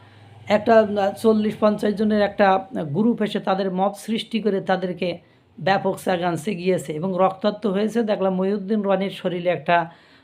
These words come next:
আহ, হোয়াইট টি শার্ট, আহ, সেই টি শার্টে, আহ, রক্ত লেগে আছে। যে এই হোয়াইট টি শার্টে রক্ত লেগে আছে সেটা আমরা দেখলাম। এবং সে বলছে আন্দোলন চলতে থাকবে।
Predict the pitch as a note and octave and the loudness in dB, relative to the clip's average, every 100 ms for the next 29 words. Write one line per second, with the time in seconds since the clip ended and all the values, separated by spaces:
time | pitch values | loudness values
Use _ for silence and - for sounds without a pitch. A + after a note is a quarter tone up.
0 | - F3 F3 C3+ D#3 G#3 G#3+ - G#3 - | -8 -2 0 2 4 4 2 -2 -2 2
1 | G#3 - - _ _ _ G3+ G3+ - G3+ | 0 0 -10 _ _ _ -4 -2 0 0
2 | F#3+ E3 G3+ - G#3 G#3 A3 G#3+ - - | 0 0 -4 2 2 4 2 0 -4 -14
3 | G3+ F#3+ F#3 F#3 F3+ F3+ F#3+ - G3 F3+ | -4 0 2 4 4 4 0 -2 -2 0
4 | E3 D#3+ D#3 E3+ - C#3 - - - _ | 2 4 4 2 -4 -8 -14 -20 -20 _
5 | G#3+ A3+ C#4 C4+ E3+ A3 C4 - A#3 - | 0 2 4 4 4 4 2 2 0 2
6 | A3+ A3+ G#3+ G3+ - G#3 G3+ F#3+ F#3+ F#3+ | 2 4 4 2 0 -2 0 2 0 0
7 | G#3+ G3 - F#3 F3+ - F#3+ F3+ F3 E3 | -4 -4 -2 -2 -2 -8 -6 -4 -2 -2
8 | F3 A3 A#3+ A#3+ - - - - G3 G3 | 0 2 2 -2 -12 -20 -20 -6 -2 0
9 | G3+ - F#3+ G3 F#3 G3 F3+ F#3+ F#3 F#3+ | 0 0 0 0 0 2 2 2 0 0
10 | F3+ - F#3+ F#3 D#3+ G3 F#3+ A#3 A#3 | -2 -4 -6 -4 -4 -4 4 4 4